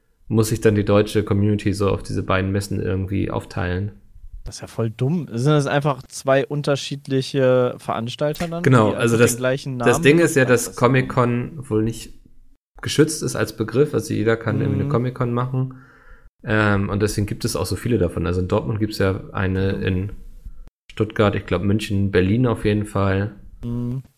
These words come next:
Speaker 1: Ähm, ich hab das Gefühl, dass irgendwie fast jedes Wochenende eine Comic-Con irgendwo in Deutschland ist.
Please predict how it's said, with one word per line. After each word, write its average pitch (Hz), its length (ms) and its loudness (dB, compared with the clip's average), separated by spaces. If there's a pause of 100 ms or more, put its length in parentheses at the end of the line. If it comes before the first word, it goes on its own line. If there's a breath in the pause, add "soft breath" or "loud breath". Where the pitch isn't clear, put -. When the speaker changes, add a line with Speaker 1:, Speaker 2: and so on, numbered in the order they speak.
Speaker 1:
Ähm, 95 360 0
ich 98 80 -4
hab 104 80 -2
das 98 160 -2
Gefühl, 107 580 2
dass 101 160 -6
irgendwie 98 220 -2
fast - 240 -6
jedes 98 200 0
Wochenende 101 380 0
eine 92 140 -2
Comic-Con 101 480 0
irgendwo 92 260 0
in 92 80 0
Deutschland 98 380 -2
ist. - 260 -4